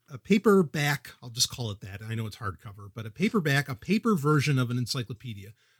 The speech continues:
I mean, when it's printed, it's printed, and that information is there.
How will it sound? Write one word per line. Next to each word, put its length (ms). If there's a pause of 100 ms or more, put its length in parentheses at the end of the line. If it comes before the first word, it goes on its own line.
I 60
mean, 160
when 100
it's 140
printed, 440
it's 140
printed, 400
and 140
that 140
information 500
is 160
there. 340